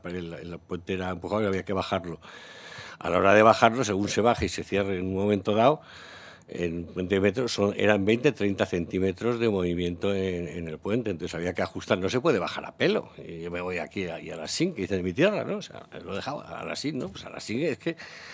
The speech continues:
más o menos, eh, era ju-, justo, o sea, en Los Monegros, ¿no? Alfajarino, por ahí, que es una zona de más cuarenta grados y menos treinta, ¿no? O sea, o menos veinte. Pues le, le llamé a Emilio y digo, "Oye, Emilio, que esto hay que mirárselo", ¿no? Y claro, como Emilio sabía de esto, lógicamente, pues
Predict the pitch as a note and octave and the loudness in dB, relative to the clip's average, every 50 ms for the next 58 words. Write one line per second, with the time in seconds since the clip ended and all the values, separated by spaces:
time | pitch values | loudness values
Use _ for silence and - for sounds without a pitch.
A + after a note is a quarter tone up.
0 | - - - - G2+ G#2+ G2+ F#2+ F#2+ F#2 - - F2 F#2+ F#2 F2+ D#2+ G2 G#2+ A2 | -18 -12 0 4 4 4 4 4 0 -2 -4 -6 -8 -10 -10 -8 -6 -4 2 4
1 | C3+ C3+ C3+ B2+ G2 G2 - F#2+ - - - - B2 A2+ - - A#2+ A#2+ B2 C#3+ | 6 8 8 6 4 2 -4 -10 -16 -16 -2 -2 -2 0 0 0 0 2 2 2
2 | C#3+ B2 G#2 G#2 G2 F#2+ G2+ G#2+ G#2+ A#2+ B2+ C3 D3 D#3+ E3+ C#3+ A#2+ C#3 C3+ A2 | 2 4 6 4 6 8 6 6 8 6 6 6 6 6 6 4 4 4 4 4
3 | - G#2 F#2+ F#2+ G2 G2+ B2 B2 A#2+ A2 C3 D3+ D#3+ D#3 - - - - - - | 4 0 -2 0 0 2 2 2 4 6 6 4 4 2 -4 -14 -16 -16 -14 -16
4 | - - - - - - - _ - E2+ - - G2+ - - A#2 C3 B2+ A2 G2 | -16 -18 -18 -20 -20 -20 -12 _ -4 -4 2 2 2 4 6 8 8 8 8 6
5 | F#2+ - - - F2+ F#2 G2 F#2 G#2+ G#2 G#2+ A#2 C3+ E3 C#3+ D3+ A#2+ G2 F#2 - | 4 2 4 2 2 2 4 2 2 2 2 2 2 2 2 2 2 0 0 0
6 | - D3 D3+ G2 - - - - - D#3+ F3+ D3 - - D#2 D#2 D#2 D#2 E2 E2 | 2 2 2 2 0 -6 -14 -8 -6 -4 -4 -4 -6 -6 -6 -6 -8 -8 -10 -10
7 | D2+ E2 F2+ F2 F#2 C#3 D3+ B2+ - - - - - - _ - - F2+ E2+ - | -8 -8 -6 0 2 2 2 2 0 -6 -14 -18 -18 -20 _ -14 -10 -8 -8 -8
8 | - D2+ E2 E2+ E2+ E2+ E2 D#2+ E2 E2+ E2+ E2 E2+ E2+ E2 E2+ D#2+ D#2+ - - | -10 -8 -6 -4 -4 -2 -4 -4 -6 -8 -10 -10 -10 -8 -8 -8 -10 -10 -12 -12
9 | - D#2 D2+ E2+ E2 E2 E2 - G#2 F#2 F#2 G2 G2 A#2 A#2+ G#2 G2+ G2+ G#2+ G#2 | -14 -12 -10 -10 -10 -6 -4 -4 -2 0 0 0 2 2 2 2 0 0 0 0
10 | G2+ A2 B2+ A2+ - - _ _ _ - - F#2+ F2 - - G#2+ G2+ A2+ G#2 G2 | 0 -2 -2 -4 -4 -10 _ _ _ -8 -8 -8 -6 -2 -2 0 0 0 0 0
11 | F#2+ G2+ - - B2 G#2 F#2+ C3 - - - - - - G2 F2 D2 D2 D2+ D#2 | -2 -4 -4 -2 -2 -2 -2 -4 -8 -10 -12 -12 -10 -10 -10 -10 -14 -16 -16 -14
12 | D#2+ D#2+ E2 E2+ - F2+ F2 F2 F2+ F#2+ F#2+ F#2 - - C#3 G#2 F2+ E2 - E2+ | -14 -14 -14 -12 -10 -8 -6 -6 -4 -4 -4 -6 -4 -6 -4 -4 -4 -6 -8 -6
13 | F2 F#2 G2+ G2+ C3+ C3+ A#2 G#2 F2+ - - | -6 -6 -4 -4 -4 -4 -4 -4 -8 -8 -10